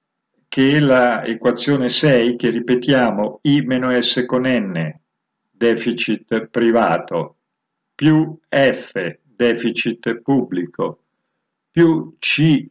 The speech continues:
A, deficit del settore estero, questa equazione enuncia un semplice fatto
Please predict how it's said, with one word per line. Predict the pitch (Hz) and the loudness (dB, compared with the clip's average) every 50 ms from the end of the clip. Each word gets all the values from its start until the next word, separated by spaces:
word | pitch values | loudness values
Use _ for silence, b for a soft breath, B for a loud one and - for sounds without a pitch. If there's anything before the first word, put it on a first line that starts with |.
| _ _ _ | _ _ _
A, | - 147 143 135 120 95 85 - _ _ _ | -2 0 2 2 0 -2 -6 -12 _ _ _
deficit | _ _ _ _ 147 143 135 120 - - 117 - - - - 107 104 _ _ _ 113 98 95 - _ _ _ _ _ _ _ _ _ _ _ | _ _ _ _ 2 2 2 0 0 -4 -4 -4 -4 -4 -4 -4 -6 _ _ _ -4 -4 -4 -6 _ _ _ _ _ _ _ _ _ _ _
del | _ _ - 110 101 | _ _ -4 -4 -4
settore | - - - 113 - _ - 143 135 120 123 135 143 139 | -4 -4 -6 -6 -6 _ 0 0 2 2 2 2 2 0
estero, | 139 135 - - - 160 165 165 175 180 175 - _ _ _ _ _ _ _ _ _ _ _ _ _ _ _ _ _ _ _ _ _ _ _ _ _ | 0 -2 -4 -4 -2 0 0 0 0 -2 -4 -12 _ _ _ _ _ _ _ _ _ _ _ _ _ _ _ _ _ _ _ _ _ _ _ _ _
questa | - 156 170 165 - 160 | -2 0 0 0 2 0
equazione | 156 151 151 175 165 - - - 165 175 175 180 180 180 185 180 170 160 151 147 147 147 143 139 143 143 139 131 151 151 - - - - - _ _ _ _ _ _ _ _ _ _ | -2 2 2 0 0 0 -2 2 2 4 4 2 2 0 0 0 2 2 0 0 -2 -2 -4 -4 -6 -6 -6 -6 -6 -6 -6 -6 -6 -8 -12 _ _ _ _ _ _ _ _ _ _
enuncia | _ 156 165 170 175 175 180 175 170 170 160 151 - - - 175 165 170 165 - - _ | _ 0 0 0 0 -2 -2 -2 -2 -2 -2 -2 -2 0 0 2 2 2 0 -2 -6 _
un | - 147 139 139 139 139 135 131 131 127 123 120 120 | -4 -2 -2 -2 -2 -4 -4 -2 0 0 2 0 0
semplice | 117 120 - - 151 151 147 143 135 117 - - 131 123 123 117 - - 123 117 113 113 110 113 - - - _ | 0 -2 -2 0 2 2 2 0 -2 -6 -4 -2 0 2 2 2 2 0 2 2 2 2 -2 -4 -10 -16 -16 _
fatto | - 127 127 123 123 123 - _ _ - 117 110 110 - - _ | 0 2 2 2 2 -2 -8 _ _ -2 0 0 0 -2 -6 _